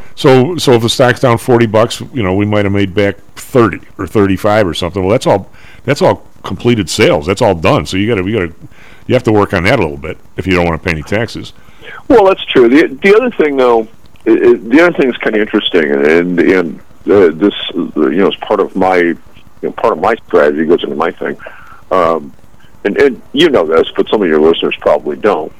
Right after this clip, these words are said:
Speaker 2: is that, uh, the rules when it comes to, you know, when it comes to taxation is that anything that you hold for a year or longer, you get a, a favorable rate on capital gains treatment. But there's exceptions to this.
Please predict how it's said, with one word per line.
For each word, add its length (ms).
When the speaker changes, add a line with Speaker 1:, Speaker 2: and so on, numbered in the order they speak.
Speaker 2:
is 120
that, 280
uh, 920
the 120
rules 720
when 200
it 120
comes 280
to, 500
you 300
know, 160
when 160
it 40
comes 180
to 100
taxation 680
is 160
that 160
anything 400
that 80
you 120
hold 220
for 220
a 40
year 260
or 40
longer, 400
you 140
get 120
a, 120
a 100
favorable 540
rate 200
on 160
capital 300
gains 280
treatment. 360
But 180
there's 280
exceptions 680
to 100
this. 440